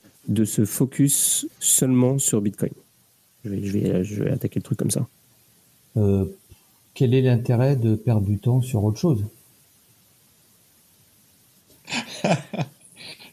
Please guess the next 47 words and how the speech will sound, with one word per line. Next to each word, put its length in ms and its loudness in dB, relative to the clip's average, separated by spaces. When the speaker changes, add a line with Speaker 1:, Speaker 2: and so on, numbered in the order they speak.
Speaker 3:
Énorme. 320 4
Speaker 2:
Donc, 400 4
euh, 480 6
Speaker 3:
Non, 240 4
eh, 200 2
Speaker 1:
Ouais, 140 4
bah, 120 4
par 140 0
Speaker 3:
eh, 40 4
Speaker 1:
exemple, 380 2
bah, 120 0
disons 300 4
que, 140 -2
parce 140 -2
qu'en 200 2
fait, 300 -2
si 220 0
tu 140 -2
fais 140 2
des 120 4
liens 320 4
idéologiques, 640 2
euh, 720 4
alors 140 2
je 60 -4
suis 80 -14
pas 140 0
spécialement 500 0
non 120 2
plus 200 0
un 200 2
défenseur 460 0
de 60 0
Monero, 280 4
mais 100 2
c'est 120 -2
vrai 100 2
qu'on 140 0
en 80 2
parle 180 0
de 40 2
plus 160 -2
en 80 0
plus, 220 -2
mais 80 0
par 120 -2
exemple, 260 0